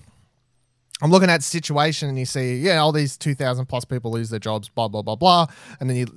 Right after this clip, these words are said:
you read about what the severance packages are, like how some of them being allowed to stay on, th-, as you said, three to six months, et cetera, et cetera.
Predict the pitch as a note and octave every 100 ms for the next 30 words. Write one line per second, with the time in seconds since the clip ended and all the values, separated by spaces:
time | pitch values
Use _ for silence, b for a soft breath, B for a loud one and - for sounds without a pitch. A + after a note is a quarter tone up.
0 | - D3+ C3 A#2+ C#3 C3+ A#2+ A2+ A2+ A#2
1 | A2+ - C#3 B2 B2 - B2 - A2+ A#2+
2 | A#2 A#2 A#2 A2+ - A2+ - B2+ A2+ A2
3 | G#2+ - A#2 A#2 A2 - A2+ G#2+ A#2 -
4 | B2+ A#2+ A#2 G#2+ A2+ A2 - G#2+ D3+ E3+
5 | C#3+ B2+ A#2 A2+ D3 D3